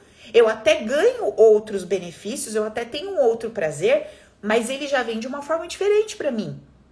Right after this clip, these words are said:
Aquele colo que eu tinha da minha mãe e do meu pai já não me cabe mais, porque eu cresci. E agora eu já tô ouvindo uma tal de uma história que eu sou mocinho, que eu sou mocinha, que eu sou aminho,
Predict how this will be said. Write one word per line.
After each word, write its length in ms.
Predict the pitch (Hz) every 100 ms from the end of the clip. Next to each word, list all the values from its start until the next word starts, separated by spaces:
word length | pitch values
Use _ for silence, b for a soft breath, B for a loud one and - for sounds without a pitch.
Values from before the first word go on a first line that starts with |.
| _ _ _ _ B B B
Aquele 600 | - - 403 427 370 -
colo 640 | - 285 370 440 247 165 -
que 120 | -
eu 80 | 214
tinha 300 | 214 208 214
da 160 | 196 185
minha 160 | 185
mãe 180 | 175 165
e 20 |
do 120 | 160 160
meu 160 | 151
pai 320 | 147 269 370 349
já 120 | 330
não 120 | 370
me 120 | 403
cabe 360 | - 381 403 494
mais, 400 | 453 381 370 294
porque 280 | - 277 269
eu 80 |
cresci. 600 | 254 381 440 - 415 403 - - - _ - _ _ _ _ _ _ _ _ _ _ _ _ _ _ _ _ _ _ _ _ _ _ _ _ _ _ _
E 100 | 277
agora 260 | 302 311 453
eu 80 | 440
já 100 | 415
tô 140 | 330
ouvindo 200 | 294 285
uma 180 | 254 233
tal 160 | 233 214
de 80 |
uma 80 | 214
história 360 | 208 - 302 349
que 60 |
eu 60 | 294
sou 200 | - 277
mocinho, 480 | 262 220 - 262 269
que 60 |
eu 60 | 233
sou 160 | 233 214
mocinha, 440 | 190 190 262 294
que 80 | 262
eu 60 |
sou 240 | 226 240 185
aminho, 640 | 170 208 403 480 254 -